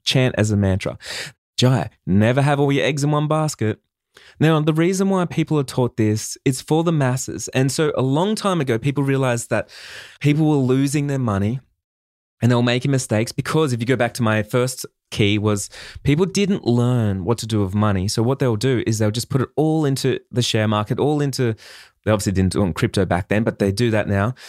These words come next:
And then they'll lose all their money without doing any research, without learning anything. So they came up with this thing because banks were realizing everyone's losing their money fast. And they said, "What if,"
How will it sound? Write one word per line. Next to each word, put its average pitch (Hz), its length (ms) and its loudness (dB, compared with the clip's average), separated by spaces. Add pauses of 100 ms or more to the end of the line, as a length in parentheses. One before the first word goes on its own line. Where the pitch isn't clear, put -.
(320)
And 135 120 4
then 147 100 2
they'll 156 120 2
lose 135 240 2
all 127 80 2
their 120 120 0
money 113 240 0
without 120 320 -2
doing 131 180 0
any 113 160 2
research, 101 460 -4
without 120 280 0
learning 104 380 2
anything. 87 420 -6 (1040)
So 135 160 0
they 139 120 2
came 180 260 0
up 196 80 0
with 147 80 -2
this 139 160 -2
thing - 300 -4 (120)
because 120 220 2
banks 131 300 0
were 131 60 0
realizing 101 420 0
everyone's 92 260 0
losing 92 180 0
their 87 40 2
money 87 220 0
fast. - 300 -6
And 80 80 -4
they - 40 -6
said, 107 220 0 (420)
"What 156 260 4
if," - 360 -2